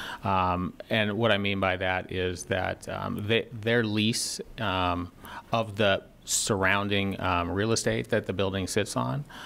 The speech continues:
um, within our lease agreement, it defines that it always has to be a school. So they've been very supportive of how we go about doing that. As,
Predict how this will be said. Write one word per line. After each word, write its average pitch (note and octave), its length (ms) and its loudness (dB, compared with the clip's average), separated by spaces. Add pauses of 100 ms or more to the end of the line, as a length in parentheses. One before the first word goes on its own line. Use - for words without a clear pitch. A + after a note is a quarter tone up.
(180)
um, F#2+ 440 2
within A#2 340 2
our F#2 120 4
lease A2 220 2
agreement, F#2+ 420 2
it F2+ 100 -2
defines F#2+ 420 0
that F2+ 100 0
it F#2 60 0
always F2+ 340 0
has - 180 -2
to - 80 -12
be - 100 -6
a - 60 -4
school. - 380 -6 (300)
So G#2+ 340 6
they've A2+ 260 4
been A#2+ 200 2
very G#2 260 6
supportive G2+ 760 2 (140)
of F#2 180 4
how F#2+ 440 4
we F#2 160 0
go F2+ 160 2
about F2+ 340 0
doing F2+ 240 -2
that. G#2 240 -2 (480)
As, - 220 4